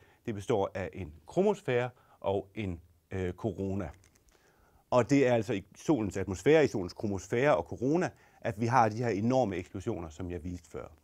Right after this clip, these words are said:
Øh, men dog tager det kun lyset et par sekunder at bevæge sig igennem den her del.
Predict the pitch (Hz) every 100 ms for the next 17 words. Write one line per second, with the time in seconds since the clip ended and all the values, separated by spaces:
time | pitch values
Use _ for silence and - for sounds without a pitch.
0 | _ _ _ _ _ _ _ _ _ _
1 | _ - 120 113 104 107 107 139 165 165
2 | 156 107 90 131 135 127 - 87 87 90
3 | 98 95 _ - 95 95 117 120 101 92
4 | 90 87 85 98 98 82 85 80 82 78
5 | 85